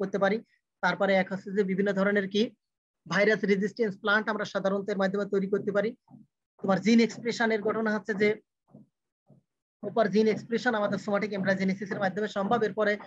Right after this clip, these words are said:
somatic এমব্রায়োজেনেসিসের একটা protocol আমরা দেখছিলাম, কয়টা সাইকেল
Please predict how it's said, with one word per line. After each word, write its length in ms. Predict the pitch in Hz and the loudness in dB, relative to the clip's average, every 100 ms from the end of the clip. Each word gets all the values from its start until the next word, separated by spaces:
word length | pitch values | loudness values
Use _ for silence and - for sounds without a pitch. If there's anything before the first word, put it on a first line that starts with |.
| - _ - | -20 _ -4
somatic 260 | 208 214 226 | 0 0 0
এমব্রায়োজেনেসিসের 680 | 220 220 208 202 196 208 208 | 0 -2 -2 -4 -4 -4 -6
একটা 120 | 202 196 | -6 -6
protocol 360 | 240 233 226 208 190 | -6 -4 0 2 2
আমরা 120 | 185 170 | 2 -2
দেখছিলাম, 340 | - 175 139 _ _ - _ _ _ _ - | -6 -6 -8 _ _ -20 _ _ _ _ -2
কয়টা 240 | 190 202 190 | 0 0 0
সাইকেল 340 | 190 190 214 | 0 0 -2